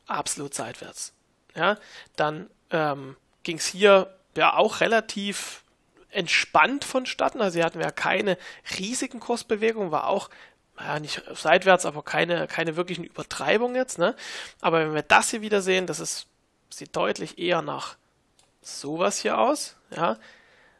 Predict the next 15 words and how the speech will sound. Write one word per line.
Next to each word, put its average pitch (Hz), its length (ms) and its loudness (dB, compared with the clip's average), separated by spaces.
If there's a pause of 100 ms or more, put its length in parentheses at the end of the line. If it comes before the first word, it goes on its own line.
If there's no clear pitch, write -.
(180)
als 151 300 -2
nach 165 340 4 (480)
so - 160 -12
einem - 180 -10
entspannten 165 600 0
Verlauf. - 500 -10 (200)
Okay, 208 360 4
deshalb 196 380 4 (420)
sehr 165 280 2
dynamische 196 400 0
Bewegung, 170 420 2
folgt - 300 -10
meistens 139 360 -4
Seitwärtsphase. 139 800 -6 (540)
Warum 196 420 4